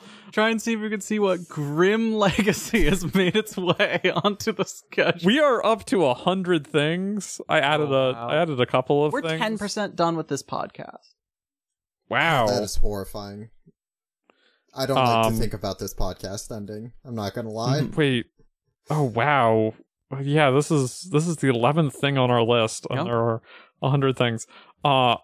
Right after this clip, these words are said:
Speaker 2: I, we are either way more than ten percent done or way less,
Speaker 1: One of the
Speaker 2: depending.
Speaker 1: two.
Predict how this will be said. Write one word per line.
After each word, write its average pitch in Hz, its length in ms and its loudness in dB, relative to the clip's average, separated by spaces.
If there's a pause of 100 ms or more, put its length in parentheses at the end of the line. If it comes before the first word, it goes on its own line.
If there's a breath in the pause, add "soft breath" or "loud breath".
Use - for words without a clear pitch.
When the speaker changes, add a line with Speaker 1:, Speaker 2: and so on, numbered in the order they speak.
Speaker 2:
I, 156 460 2
we 170 200 4
are 156 220 4
either 196 360 4
way 156 280 0
more 185 320 2
than 214 180 -2
ten 220 240 0
percent 226 380 0
done 233 260 2
or 151 180 4
way 180 220 2
less, 175 580 0
Speaker 1:
One 160 220 0
of 165 60 0
the 160 80 0
Speaker 2:
depending. 139 240 2
Speaker 1:
two. 262 140 4